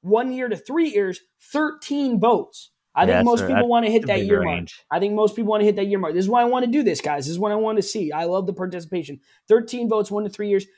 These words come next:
Speaker 1: two years, th-, uh, two votes, three years plus. I respect that. A little
Speaker 2: Ooh.
Speaker 1: bit more on the reserve side. I can respect that. I, that's what I wanted to see, guys. No, no judgment on my end. I just wanted to see where y'all were at because, like I said, I'm getting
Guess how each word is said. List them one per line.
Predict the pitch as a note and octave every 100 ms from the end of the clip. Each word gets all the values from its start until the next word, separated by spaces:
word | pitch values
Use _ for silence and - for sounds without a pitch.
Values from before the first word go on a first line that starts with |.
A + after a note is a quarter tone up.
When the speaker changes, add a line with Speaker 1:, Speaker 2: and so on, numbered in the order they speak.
| _ -
Speaker 1:
two | C#4+ E4+
years, | E4+ A#3 G3 F#3 F3+ - _ _
th-, | G3+
uh, | G3 F#3 E3
two | C#4 C#4+
votes, | A3 F3+
three | - G#3
years | F#3+ F3
plus. | - E3+ C3 - - _ _ _ _ _ _ _
I | -
respect | F3+ C#3+ G3 G#3
that. | F#3
A |
little | E3 F#3
Speaker 2:
Ooh. | F#3+
Speaker 1:
bit |
more | F#3+ G3+
on | G3
the | F#3+
reserve | F3 F3+ E3+
side. | D#3 C3+ B2+ _ _ _ D3+
I |
can | E3
respect | G3+ - F3+ -
that. | A#2 - _ _ _
I, | D#3+ G#3
that's | A#3+
what | D4+
I | D4+
wanted | D4+
to | B3
see, | E4+
guys. | A#3 D#3 C#3
No, | G#3+
no | C4 B3+ C#4+
judgment | C#4+ C#4+ D4
on | C#4
my | C#4 C4+
end. | C#4 B3
I | G#3+
just | A3+
wanted | A#3 B3
to | -
see | B3
where | A#3
y'all | A#3 A#3
were | A3 G3+ - _
at | A#3 C4 G3
because, | F3+ F#3 G#3 F3+
like | G3
I | G3
said, | A#3 A3
I'm | G3
getting | G#3+ G#3 G3